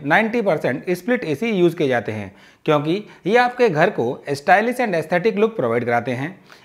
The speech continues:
इनका नॉइज़ लेवल कम होता है, जिससे सोते समय बिल्कुल भी डिस्टर्बेंस नहीं होता। इनमें आपको एडवांस फीचर मिलते हैं और इनको आप किसी भी रूम में इंस्टॉल करा सकते हैं। इनके लिए किसी भी स्पेसिफिक विंडो की ज़रूरत नहीं होती। इसलिए आज की इस वीडियो में मैंने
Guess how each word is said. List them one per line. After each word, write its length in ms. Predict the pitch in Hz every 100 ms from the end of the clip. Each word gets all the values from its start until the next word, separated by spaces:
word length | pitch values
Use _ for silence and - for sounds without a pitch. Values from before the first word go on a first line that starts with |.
| -
इनका 260 | 208 262 240
नॉइज़ 240 | 202 185
लेवल 220 | 208 220
कम 180 | 220 131
होता 260 | 120 131 127
है, 120 | 160
जिससे 260 | 170 214
सोते 280 | 208 170 202
समय 180 | 202 226
बिल्कुल 300 | 175 165 208
भी 120 | 202
डिस्टर्बेंस 460 | 151 139 160 180 170
नहीं 160 | 117 120
होता। 320 | 120 143 170 - - - _
इनमें 260 | 160 214 240
आपको 280 | 247 240 240
एडवांस 460 | 156 156 196 214
फीचर 280 | - 120 135
मिलते 260 | 135 131 135
हैं 220 | 135 214 - - 147
और 120 | 160
इनको 260 | 220 226
आप 280 | 226 123 - - -
किसी 280 | 214 214 262
भी 140 | 262
रूम 220 | 175 208
में 180 | 190 165
इंस्टॉल 360 | 165 160 185 196
करा 200 | 170 123
सकते 280 | 127 - 127
हैं। 280 | 147 214 - -
इनके 280 | 131 139 165
लिए 220 | 165 170 175 - -
किसी 220 | 185 247
भी 160 | 254 262
स्पेसिफिक 560 | - 165 160 190 220
विंडो 260 | 175 175 208
की 120 | 208
ज़रूरत 280 | 147 156 202
नहीं 240 | 170 160 156
होती। 340 | 123 107 92 - _ _ -
इसलिए 440 | 127 139 143 156 - -
आज 220 | 151 208 -
की 120 | 262
इस 140 | 220 190
वीडियो 200 | 165 196
में 260 | 127 135 139
मैंने 340 | 127 139